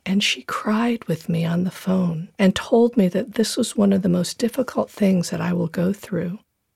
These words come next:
She gave me permission to grieve. Her empathy, humanness, depth of study, fearlessness, compassion,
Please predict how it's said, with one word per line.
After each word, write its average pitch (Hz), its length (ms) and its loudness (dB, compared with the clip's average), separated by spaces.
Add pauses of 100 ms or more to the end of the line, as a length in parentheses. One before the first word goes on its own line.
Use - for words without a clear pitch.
(180)
She - 200 -2
gave 190 280 2
me 180 120 2
permission 185 680 -2
to - 100 -8
grieve. 175 560 -6 (680)
Her 190 240 2
empathy, 233 800 0 (140)
humanness, 190 1000 2 (120)
depth 180 380 0
of 214 100 2
study, 196 840 -4
fearlessness, 220 1000 2
compassion, 196 1160 -4